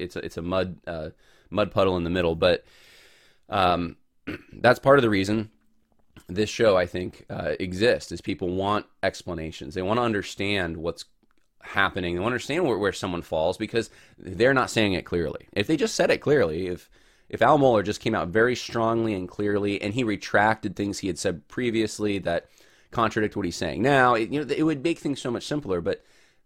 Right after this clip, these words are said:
uh, he, he's not gonna do that. And most of these guys don't do that. It is one of the big rules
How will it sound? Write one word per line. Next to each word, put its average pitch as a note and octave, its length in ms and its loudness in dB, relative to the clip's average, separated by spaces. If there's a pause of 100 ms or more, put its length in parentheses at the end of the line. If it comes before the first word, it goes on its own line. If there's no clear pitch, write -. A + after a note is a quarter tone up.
(180)
uh, E2+ 220 0
he, C3 220 -2
he's B2+ 260 -4
not D3 160 0
gonna A#2 160 -2
do G2+ 160 -2
that. - 240 -8
And F#2+ 340 -4
most B2+ 260 0
of B2 60 -6
these G#2 120 0
guys F2+ 240 0
don't E2+ 140 -6
do E2+ 80 -8
that. D2 140 -4
It F#2 100 0
is G2+ 120 -6
one B2 220 -2
of E3 100 -2
the A#2 60 -4
big A2 320 2
rules G2+ 680 0